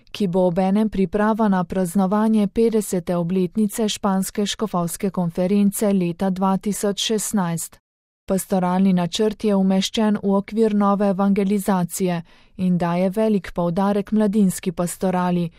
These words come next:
Vključene pa so tudi razne iniciative glede razglasitve svetega Janeza Avilskega za cerkvenega učitelja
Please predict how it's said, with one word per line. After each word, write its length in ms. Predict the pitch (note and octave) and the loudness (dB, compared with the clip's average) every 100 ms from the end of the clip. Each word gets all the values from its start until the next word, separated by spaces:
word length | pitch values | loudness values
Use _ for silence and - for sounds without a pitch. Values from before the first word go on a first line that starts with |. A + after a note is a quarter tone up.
| - - - | -20 -20 -4
Vključene 680 | G3+ - G3 F3 G#3 G3 F#3 | -4 0 -2 0 0 2 0
pa 140 | F#3 | -2
so 200 | - F#3 | -2 -4
tudi 380 | - A3 G#3 F#3+ | -2 -2 2 2
razne 480 | F3 F3+ F3 G#3 G3 | 2 0 2 0 2
iniciative 880 | G3+ F#3 E3+ G3 F#3 - A3+ A3+ G3+ | 2 2 0 0 -2 -2 -2 2 2
glede 360 | F3 F3+ F#3 F#3 | 2 0 2 0
razglasitve 920 | F3+ E3+ F3+ F3+ - G#3+ G3+ G#3 G3+ | 0 -2 0 0 -2 -4 -2 0 0
svetega 580 | - F#3 E3+ F#3 F3+ F3+ | 0 -2 -2 -2 -2 -2
Janeza 600 | F3+ F3+ F#3+ F#3 F#3+ F3+ | 0 0 0 0 -2 -2
Avilskega 800 | G3 G3 G3+ F#3+ - F#3+ F3 F3+ | 0 2 2 0 0 -2 0 -2
za 200 | E3+ F3 | 0 -4
cerkvenega 760 | - F#3+ - F#3 F3+ F3 E3+ | -2 -4 -2 -2 -2 -2 -2
učitelja 760 | F3 F3 A#3+ A#3 A3 G3 F#3 | -4 -4 -6 -2 0 2 2